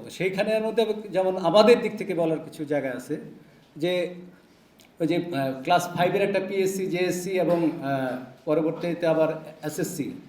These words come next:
এই তিনটার মধ্যে সময়ের খুব চাপ আছে। আমি একজন সাংস্কৃতিক সংগঠক হিসাবে আমরা নাইনটিজের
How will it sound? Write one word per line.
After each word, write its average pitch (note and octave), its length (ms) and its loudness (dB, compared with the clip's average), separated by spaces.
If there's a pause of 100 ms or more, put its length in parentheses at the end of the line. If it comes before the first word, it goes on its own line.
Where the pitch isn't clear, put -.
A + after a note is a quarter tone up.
(480)
এই F#3 220 4
তিনটার B3 280 2
মধ্যে F#3+ 480 -2
সময়ের G#3+ 420 0 (300)
খুব - 260 2 (300)
চাপ G3 200 4
আছে। A#2+ 240 -4 (1700)
আমি A3+ 300 4 (260)
একজন F#3+ 260 -2
সাংস্কৃতিক G3+ 540 -4
সংগঠক G3+ 460 -2
হিসাবে D3 360 -2 (380)
আমরা D#3 240 -2
নাইনটিজের F#3 440 -2